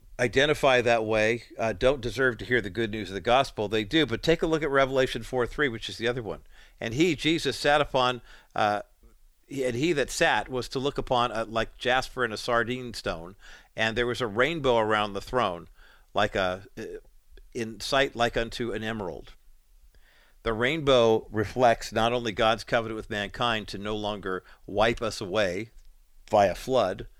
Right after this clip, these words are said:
but also it's a reminder of what will encircle the throne of judgment seat of Jesus Christ.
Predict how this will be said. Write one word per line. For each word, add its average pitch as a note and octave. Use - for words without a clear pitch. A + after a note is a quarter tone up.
but B2
also C3+
it's A2+
a A#2+
reminder A2+
of G2
what G2+
will G#2+
encircle A2+
the F#2+
throne F#2
of E2+
judgment G#2
seat F#2
of F2
Jesus E2
Christ. -